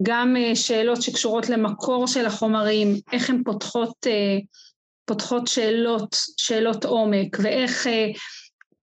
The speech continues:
איך קצת משחררות אותנו מקריאה מאוד אוטומטית של הטקסטים. כמי שגדל, או נניח, אה,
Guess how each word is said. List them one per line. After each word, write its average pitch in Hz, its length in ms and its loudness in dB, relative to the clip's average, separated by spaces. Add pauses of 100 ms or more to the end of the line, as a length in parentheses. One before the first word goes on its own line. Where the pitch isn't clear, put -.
(140)
איך 247 120 -2
קצת 262 300 -4
משחררות 240 680 0
אותנו 214 500 2
מקריאה 214 560 2
מאוד 233 280 2
אוטומטית 233 560 0
של 208 160 0
הטקסטים. 202 640 0 (280)
כמי 240 260 2
שגדל, 220 920 0
או 208 60 2
נניח, 220 460 0
אה, 214 60 2